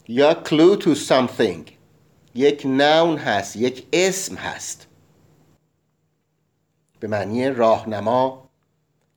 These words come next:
کلید، نشانه. Anything that serves to guide or direct to the solution of a problem. هر چیزی که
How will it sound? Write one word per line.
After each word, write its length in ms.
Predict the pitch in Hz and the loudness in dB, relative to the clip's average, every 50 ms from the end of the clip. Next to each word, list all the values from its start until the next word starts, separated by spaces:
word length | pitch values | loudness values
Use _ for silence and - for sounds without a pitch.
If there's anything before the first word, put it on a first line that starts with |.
| _ - | _ -12
کلید، 640 | - 110 98 104 123 135 135 131 123 - - - - _ _ _ _ _ _ _ _ _ _ _ _ - | -10 -8 -6 -2 0 0 2 0 0 -4 -8 -18 -20 _ _ _ _ _ _ _ _ _ _ _ _ -16
نشانه. 840 | 90 98 87 - - - 104 90 90 95 101 113 127 131 - 117 - - - _ _ _ _ _ _ _ _ _ _ _ _ _ _ _ _ _ _ _ _ _ _ _ _ _ _ _ _ - | -12 -10 -8 -8 -6 -4 -4 -6 -4 -4 -2 -2 -2 -2 -2 -4 -8 -12 -20 _ _ _ _ _ _ _ _ _ _ _ _ _ _ _ _ _ _ _ _ _ _ _ _ _ _ _ _ -2
Anything 760 | 151 151 175 202 208 208 175 - - - 131 117 110 113 110 | 0 2 2 2 2 2 0 0 0 -2 -2 0 0 -2 -2
that 200 | 113 113 113 113 - | 0 0 -2 -2 -4
serves 760 | - - - 165 151 151 156 170 185 180 170 170 - - | -10 -4 2 6 6 8 8 6 4 2 -2 -6 -14 -14
to 180 | - - - 139 | -14 -8 -6 -6
guide 680 | 120 107 90 143 147 135 120 107 101 113 131 143 - - - _ _ _ _ _ _ _ _ _ _ - | -6 -4 0 4 6 6 6 4 4 2 0 0 -2 -8 -20 _ _ _ _ _ _ _ _ _ _ 0
or 240 | 135 123 117 113 | 4 4 4 4
direct 720 | 110 110 117 131 131 123 123 135 160 202 220 233 226 - - - _ - - | 2 2 2 2 2 4 6 4 6 6 6 4 2 -2 -14 -20 _ -16 -4
to 120 | - 143 127 | -2 -2 0
the 160 | - 120 113 | 2 0 0
solution 800 | - - - 127 123 123 143 170 202 170 - - 175 170 160 151 131 | -2 -6 -6 -4 0 2 2 2 2 2 -2 0 0 2 2 2 2
of 80 | 127 127 | 2 2
a 80 | 127 | 0
problem. 680 | 127 127 - 135 131 135 139 127 120 120 110 107 107 107 107 - - - _ _ _ _ _ _ _ _ _ _ _ _ _ _ _ _ _ _ _ _ _ _ _ _ _ _ _ _ _ _ _ _ _ _ _ _ _ _ _ _ _ _ _ _ _ _ _ _ _ _ _ _ _ _ _ _ _ _ _ | 0 -2 0 4 6 6 6 4 4 2 0 0 0 -4 -8 -14 -20 -20 _ _ _ _ _ _ _ _ _ _ _ _ _ _ _ _ _ _ _ _ _ _ _ _ _ _ _ _ _ _ _ _ _ _ _ _ _ _ _ _ _ _ _ _ _ _ _ _ _ _ _ _ _ _ _ _ _ _ _
هر 420 | - 185 202 220 240 247 214 190 | -8 -2 2 2 2 2 0 -4
چیزی 580 | - - - 185 165 156 139 123 101 104 98 - | -6 -4 -2 0 2 2 2 0 -2 -6 -6 -6
که 280 | - - 80 76 - | -8 -10 -10 -12 -12